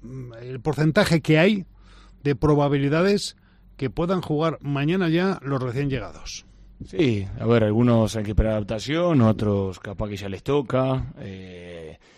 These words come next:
Speaker 2: según la necesidad del equipo, según el momento del equipo que estamos viviendo, que necesitamos hoy en día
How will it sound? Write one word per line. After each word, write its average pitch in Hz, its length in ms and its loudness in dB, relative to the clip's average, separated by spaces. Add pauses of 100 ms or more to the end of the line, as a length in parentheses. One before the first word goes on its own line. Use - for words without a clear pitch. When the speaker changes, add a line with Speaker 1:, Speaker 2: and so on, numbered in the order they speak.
(480)
Speaker 2:
según 117 280 2
la 113 60 4
necesidad 107 440 -2
del 101 140 -6
equipo, 117 580 0
según 107 260 -2
el 101 100 -2
momento 104 360 -4
del 101 80 -8
equipo 101 220 -6
que 98 60 -6
estamos 101 260 -6
viviendo, 107 280 0
que 98 80 -4
necesitamos 101 840 -4
hoy 101 240 -6
en 104 120 0
día 101 440 -4